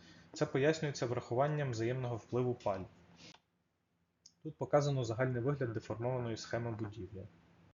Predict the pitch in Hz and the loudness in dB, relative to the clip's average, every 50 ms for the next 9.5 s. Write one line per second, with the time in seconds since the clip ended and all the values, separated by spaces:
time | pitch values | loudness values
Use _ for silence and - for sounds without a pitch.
0 | _ _ _ _ _ _ _ _ _ _ _ _ _ _ _ _ _ _ _ _ | _ _ _ _ _ _ _ _ _ _ _ _ _ _ _ _ _ _ _ _
1 | - - - - 160 180 - - 165 - - 156 151 151 160 160 160 - - - | -16 -6 4 6 6 8 8 6 0 0 2 2 4 4 4 4 2 -2 -10 -4
2 | - 131 139 147 131 131 123 123 117 113 113 107 120 - - 143 143 135 127 120 | 0 2 2 2 2 2 0 0 0 0 -2 -4 -2 0 0 0 0 0 -2 -2
3 | - 120 - - - 131 127 - - 113 101 - - 123 151 170 185 175 - - | -4 -6 -4 0 2 2 2 2 0 -6 -4 2 4 4 6 6 4 2 0 -2
4 | 117 110 113 131 143 143 143 139 135 127 113 - 110 104 110 117 139 147 143 135 | -4 0 0 0 0 0 0 -2 -2 -2 -2 -2 -4 -2 0 0 0 0 0 -2
5 | 123 113 117 110 107 - 123 127 131 127 123 123 - - - 113 104 98 98 98 | -2 -4 -4 -4 -2 0 0 2 2 0 -2 -2 -4 -4 -4 -4 -6 -6 -8 -10
6 | - - - - - - - - - - - - - - - - - - - - | -14 -20 -20 -20 -20 -20 -20 -20 -20 -20 -20 -20 -20 -20 -20 -20 -20 -20 -20 -20
7 | - _ _ _ _ _ _ _ _ _ _ _ _ _ _ _ _ _ _ _ | -20 _ _ _ _ _ _ _ _ _ _ _ _ _ _ _ _ _ _ _
8 | _ _ - 135 - 117 120 135 156 170 160 139 147 151 147 143 131 120 117 120 | _ _ -20 -14 -8 0 4 4 6 6 6 6 6 6 6 4 2 0 -2 -4
9 | 107 110 107 107 107 - - 160 180 | -4 -4 -4 -4 -6 -6 -6 -6 -6